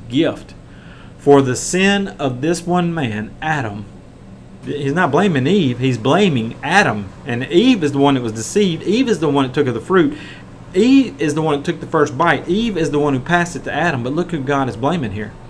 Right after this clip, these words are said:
And look who Paul is blaming here. He says it's the, the sin of this one man, not Eve, but Adam.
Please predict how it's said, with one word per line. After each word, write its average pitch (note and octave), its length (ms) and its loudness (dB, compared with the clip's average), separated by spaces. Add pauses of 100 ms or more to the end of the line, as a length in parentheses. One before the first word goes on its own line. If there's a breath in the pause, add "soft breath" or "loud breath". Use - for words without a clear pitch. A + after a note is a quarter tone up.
(520 loud breath)
And A#2 160 -2
look D#3+ 160 2
who D3 100 2
Paul E3+ 320 2
is A2+ 80 -2
blaming A2 380 -2
here. A2 240 -4 (640 loud breath)
He G3 160 2
says C#3+ 420 2 (100)
it's D3 280 0 (180)
the, C3 140 -2
the C3+ 160 0
sin G3 360 0
of C#3 140 -2
this D#3+ 240 -2
one D3+ 300 -2
man, C3+ 340 -4
not D3+ 240 0
Eve, D3 320 -4
but A2 160 -6
Adam. C#3 540 -2